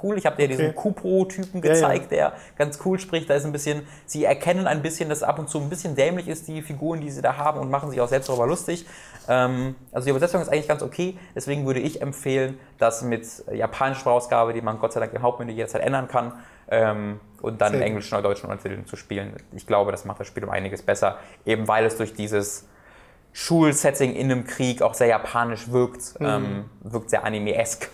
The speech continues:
Speaker 1: Deswegen kann man das, glaube ich, auch ohne schlechtes Gewissen machen. Aber gefällt mir sehr, sehr gut. Ich habe da sehr viel Spaß dran. Man merkt, dass es kein Triple A Onli-, äh, Xbox One, P S vier Spiel ist, ähm, anhand der Grafik und anhand der Production Values, sag ich mal.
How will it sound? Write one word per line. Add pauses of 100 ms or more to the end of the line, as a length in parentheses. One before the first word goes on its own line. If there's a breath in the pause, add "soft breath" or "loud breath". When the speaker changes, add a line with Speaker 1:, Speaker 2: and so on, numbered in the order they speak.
Speaker 1:
Deswegen (220 loud breath)
kann
man
das,
glaube
ich,
auch
ohne
schlechtes
Gewissen
machen. (300 loud breath)
Aber
gefällt
mir
sehr,
sehr
gut.
Ich
habe
da
sehr
viel
Spaß
dran. (260 loud breath)
Man
merkt,
dass
es
kein (220)
Triple
A
Onli-,
äh,
Xbox
One, (160)
P
S
vier
Spiel
ist, (300 loud breath)
ähm,
anhand
der
Grafik
und
anhand
der
Production
Values,
sag
ich
mal.